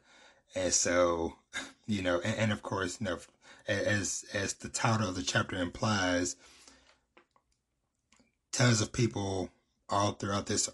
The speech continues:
arc, and especially these last handful of chapters, you know, kept on calling Chopper,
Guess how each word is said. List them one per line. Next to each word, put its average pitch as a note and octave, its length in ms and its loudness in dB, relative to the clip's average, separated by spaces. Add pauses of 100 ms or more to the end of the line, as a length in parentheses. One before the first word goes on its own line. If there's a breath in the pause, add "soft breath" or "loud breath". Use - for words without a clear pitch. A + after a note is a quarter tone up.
arc, F#2 540 4
and G2 100 -4
especially G#2 360 -2
these F2+ 120 -4
last F#2 260 4
handful G2 260 -4
of F2 100 -4
chapters, F#2 600 -2 (460 loud breath)
you G2+ 120 -6
know, E2 160 0
kept - 260 -6
on F#2 120 -2
calling G2 320 -2
Chopper, F2+ 600 0